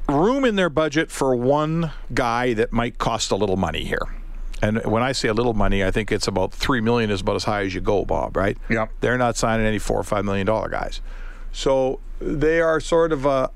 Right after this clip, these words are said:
Speaker 1: like, I th-, let's throw out another guy, Brett Connolly and Jonas Donskoy.
Speaker 2: Yeah.
Speaker 1: It's one or the other. Right? I don't think the Oilers can afford both.
Speaker 2: I think that we
Speaker 1: Fair?
Speaker 2: can agree Connolly has a,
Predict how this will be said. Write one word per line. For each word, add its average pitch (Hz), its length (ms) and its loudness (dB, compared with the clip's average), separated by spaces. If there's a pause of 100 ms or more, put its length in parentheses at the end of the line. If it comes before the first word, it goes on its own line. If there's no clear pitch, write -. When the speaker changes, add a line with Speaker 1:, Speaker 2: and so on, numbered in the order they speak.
(280)
Speaker 1:
like, 127 260 2
I 123 100 2
th-, - 260 -12
let's 156 260 2
throw 135 260 2
out 123 80 2
another 113 320 4
guy, 90 340 4 (300)
Brett 151 220 0
Connolly 131 500 2
and 113 440 2 (840)
Jonas 165 360 0
Donskoy. 139 580 0 (480)
Speaker 2:
Yeah. 139 160 0 (140)
Speaker 1:
It's 143 140 -2
one 156 180 2
or 139 60 4
the 127 140 4
other. 87 300 -2 (920)
Right? 127 200 4
I 127 100 2
don't 139 220 2
think 123 180 2
the 123 100 2
Oilers 110 200 4
can 101 160 2
afford 101 280 0
both. 78 240 0
Speaker 2:
I 113 120 2
think 139 240 -2
that 127 180 0 (340)
we 104 80 0
Speaker 1:
Fair? 110 120 0
Speaker 2:
can 143 80 2
agree 127 240 0
Connolly 120 420 0
has 110 160 0
a, 107 60 0